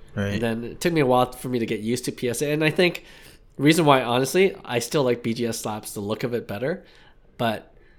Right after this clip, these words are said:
Speaker 2: reason why I like P S A tens is just the value <laughs> that it commands, the
Speaker 1: Right.
Speaker 2: premium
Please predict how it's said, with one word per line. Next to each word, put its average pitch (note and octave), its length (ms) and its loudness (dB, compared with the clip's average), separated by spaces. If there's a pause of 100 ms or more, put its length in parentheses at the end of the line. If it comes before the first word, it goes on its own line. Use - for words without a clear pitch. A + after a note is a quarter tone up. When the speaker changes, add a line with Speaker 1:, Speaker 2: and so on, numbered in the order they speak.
(140)
Speaker 2:
reason C#3+ 240 2
why B2+ 140 4
I A#2 40 2
like B2+ 180 2
P - 140 -2
S A#2 120 -4
A A2 60 -4
tens A#2 280 -4
is G#2 120 -8
just A2 140 -8
the - 60 -8
value G#2 480 -4
<laughs> C#3+ 80 -2
that - 160 -4
it C3 240 -6
commands, G#2+ 680 -6 (320)
the - 80 -8
Speaker 1:
Right. F#2+ 100 -10
Speaker 2:
premium A#2+ 540 0